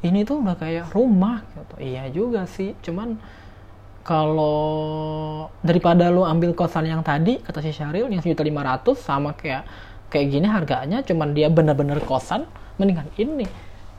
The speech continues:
Iya sih, Ril. Cuman gue takut keburu nyaman. Nantinya gue males buat pindah. <laughs> Kalau sejuta lima ratus. "Tapi coba iseng dulu," kata Syahri. "Coba lu tawar deh. Lu tawar gila-gila aja. Kali aja rezeki lu dikasih." Ya kan?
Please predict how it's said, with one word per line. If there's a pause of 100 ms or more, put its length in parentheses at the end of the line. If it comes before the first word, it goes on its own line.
(320)
Iya
sih,
Ril.
Cuman
gue
takut
keburu
nyaman.
Nantinya
gue
males
buat
pindah. (520)
<laughs>
Kalau
sejuta
lima
ratus. (400)
"Tapi
coba
iseng
dulu,"
kata
Syahri.
"Coba
lu
tawar
deh. (160)
Lu
tawar
gila-gila
aja. (480)
Kali
aja
rezeki
lu
dikasih." (640)
Ya
kan?